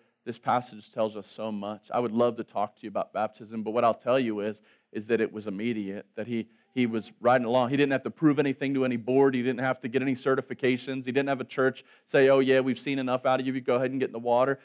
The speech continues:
No, it was just like, "Hey, um, you, you love Jesus? I love Jesus. Do you know what he did for you? Yeah, I know what he did for me. Um, all right, are you ready to follow him? Yeah, I'm ready to follow him. Hey, there's water.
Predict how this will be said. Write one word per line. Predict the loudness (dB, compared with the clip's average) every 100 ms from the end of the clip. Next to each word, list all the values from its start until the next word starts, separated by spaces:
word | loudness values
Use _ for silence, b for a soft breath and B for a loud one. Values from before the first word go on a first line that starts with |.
| b
No, | 2 4
it | 4
was | 2
just | -4 0
like, | 2 2
"Hey, | 4 4 2 -2 b b
um, | -2 -2 -2 -2
you, | 0 2
you | 2
love | 4 4
Jesus? | 4 4 4 0
I | 2
love | 6 4 2
Jesus. | -2 -2 -4 -6
Do | 0
you |
know | 4
what | 4
he | 4
did | 0 0
for | 0
you? | 0
Yeah, | 2 4
I | 4
know | 2
what | 0
he | 0
did | 0 -2
for | -2
me. | -4 -4 b b b
Um, | -2 2
all | 4
right, | 6 4
are | 4
you | 4
ready | 4 4
to | 2
follow | 2 4 4 4
him? | 0 2
Yeah, | 2 4
I'm | 2
ready | 0
to | 0
follow | 0 2 2
him. | 0 -4 b b
Hey, | 2 4
there's | 4 2
water. | 2 4 6 2